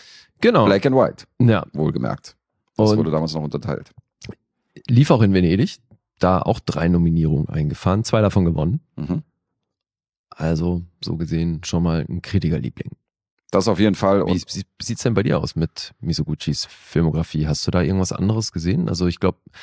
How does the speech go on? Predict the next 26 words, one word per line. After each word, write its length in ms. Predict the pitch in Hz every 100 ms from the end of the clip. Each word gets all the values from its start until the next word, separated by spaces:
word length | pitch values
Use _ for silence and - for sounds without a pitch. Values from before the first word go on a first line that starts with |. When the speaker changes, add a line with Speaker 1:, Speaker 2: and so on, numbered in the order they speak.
| - - _ -
Speaker 1:
The 60 |
Life 280 | 87 90 95
of 120 | - -
Charu, 400 | - 92 127 139
den 160 | 131
er 160 | 123 113
zweiundfünfzig 1040 | - - - - 98 123 139 139 - -
gemacht 360 | - 120 123 -
hat, 120 | 123 - -
der 160 | 85 101
erfreut 340 | 92 - 110
sich 140 | -
auch 200 | - -
großer 340 | - - 120 117
Beliebtheit, 600 | 117 123 - 123 120 -
aber 200 | 82 73
ansonsten 800 | 71 73 78 - - 57 - - - - -
sagte 360 | - 80 - 90
mir 100 | 76
da 60 |
auch 260 | - 55 -
wenig 400 | - 69 58 -
bis 240 | - - - _ _ _ - - _ -
gar 200 | 73 67
nichts 220 | 53 -
irgendwas. 460 | 50 50 50 50